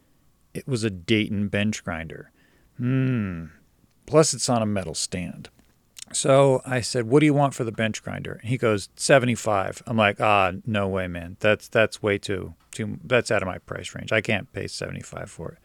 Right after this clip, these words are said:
And he goes, "Well, what were you thinking?" And I said, "The best I could do is forty." And he goes, "Is, is there any way you could do fifty?"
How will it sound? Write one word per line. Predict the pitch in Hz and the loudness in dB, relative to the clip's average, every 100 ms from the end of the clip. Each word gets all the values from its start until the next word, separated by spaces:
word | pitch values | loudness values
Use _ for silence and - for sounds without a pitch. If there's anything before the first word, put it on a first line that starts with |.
| _ _ _ - | _ _ _ 0
And | 131 | 4
he | |
goes, | 135 117 | 6 4
"Well, | 131 131 123 110 _ _ _ | 6 6 6 0 _ _ _
what | - 131 143 | 2 2 4
were | 143 | 4
you | 143 | 2
thinking?" | - 170 175 101 - - _ _ | 2 0 0 -4 -8 -20 _ _
And | 123 | -2
I | 117 | -2
said, | 101 113 | -2 -8
"The | 113 | 2
best | 110 135 - | 4 6 4
I | 127 | 2
could | 110 104 | 0 0
do | 113 | 0
is | 95 | -2
forty." | - 107 92 98 - _ _ _ _ _ _ _ - | -4 -6 -6 -10 -20 _ _ _ _ _ _ _ -4
And | 120 | 2
he | |
goes, | 123 117 107 - _ _ - - _ - | 6 6 4 -6 _ _ -20 -20 _ -14
"Is, | - 120 110 | -12 -12 -8
is | - 107 | -4 -2
there | 101 | 0
any | 95 104 | 0 2
way | 101 | 2
you | 101 | 0
could | 95 | -4
do | 95 95 | -10 -12
fifty?" | - 135 127 - 170 175 | -2 2 2 0 -2 -2